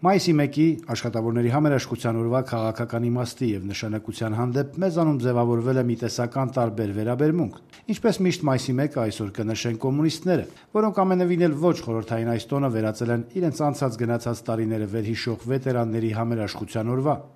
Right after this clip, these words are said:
Մինչդեռ մայիսի մեկը ոչ թե ամբողջատիրական վարչակարգը տեսած ավագ սերնդի հիշողությունը վերաթարմացնող նոստալժիկ ավանդույթ է, այլ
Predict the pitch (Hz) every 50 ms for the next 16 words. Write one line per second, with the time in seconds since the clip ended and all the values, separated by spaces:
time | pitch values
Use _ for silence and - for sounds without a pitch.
0 | - - - 214 220 202 226 214 202 202 185 - - 170 165 160 156 160 147 135
1 | 139 135 - 151 139 131 135 131 120 - 139 131 131 139 135 127 123 131 127 120
2 | 120 120 - - 123 120 - 127 110 - 117 - 120 107 - - 113 104 - -
3 | 143 135 127 123 117 - - 120 113 117 110 104 107 110 110 - - 123 113 120
4 | 120 123 131 127 120 104 107 120 127 123 123 131 127 117 110 110 107 - - 104
5 | 95 85 95 104 107 98 - - 113 113 110 104 113 113 95 - 101 110 120 131
6 | 135 131 151 156 151 165 170 156 165 - - - 208 214 220